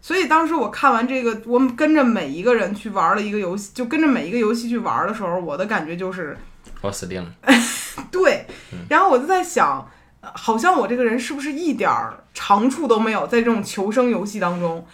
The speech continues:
Speaker 1: 但后来我想，正常生活中求生游戏可能也用不到这些。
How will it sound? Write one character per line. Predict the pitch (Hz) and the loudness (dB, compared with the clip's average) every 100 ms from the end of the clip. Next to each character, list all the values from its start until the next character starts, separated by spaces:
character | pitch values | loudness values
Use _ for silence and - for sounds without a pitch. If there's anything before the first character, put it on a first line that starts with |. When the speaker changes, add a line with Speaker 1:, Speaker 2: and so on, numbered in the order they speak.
| _ | _
Speaker 1:
但 | 302 | -2
后 | 302 | 2
来 | 311 | 2
我 | 302 | 2
想， | 233 202 | -2 -2
正 | 247 | -4
常 | 254 | -2
生 | 269 | 0
活 | 262 | 0
中 | 262 | 0
求 | 247 202 | -2 -4
生 | 220 220 | -4 -4
游 | |
戏 | 208 233 | -6 -8
可 | 190 | -8
能 | 202 | -6
也 | |
用 | 226 220 | -4 -4
不 | 240 | -4
到 | 247 | -6
这 | 170 175 | -6 -12
些。 | 165 - | -14 -18